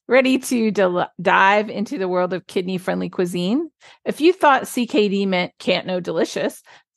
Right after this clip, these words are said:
think again. We're about to prove that theory wronger than socks with sandals. Here's what's on the menu. Meal planning for C K D.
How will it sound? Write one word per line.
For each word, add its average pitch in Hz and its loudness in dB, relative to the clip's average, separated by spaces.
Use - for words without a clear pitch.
think 262 0
again. 175 0
We're 226 2
about 226 2
to 202 0
prove 240 -4
that 220 2
theory 196 2
wronger 196 2
than 170 -4
socks - 0
with 262 -4
sandals. 127 -10
Here's 285 0
what's 269 -2
on 226 4
the 208 0
menu. 87 -4
Meal 262 6
planning 254 2
for 220 -2
C 208 -4
K 190 4
D. 139 -8